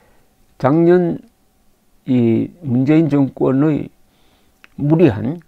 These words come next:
국정 운영, 거의 반역적 국정 운영 속에서도 국민들이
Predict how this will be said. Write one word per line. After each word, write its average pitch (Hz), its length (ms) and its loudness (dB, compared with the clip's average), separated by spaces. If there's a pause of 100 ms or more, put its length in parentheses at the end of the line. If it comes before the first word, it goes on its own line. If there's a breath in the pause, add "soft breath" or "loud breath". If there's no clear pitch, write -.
국정 123 480 -6
운영, 104 340 -4 (580)
거의 131 180 -2
반역적 139 840 -2
국정 135 440 -6
운영 131 260 -2
속에서도 113 680 -6
국민들이 156 600 -4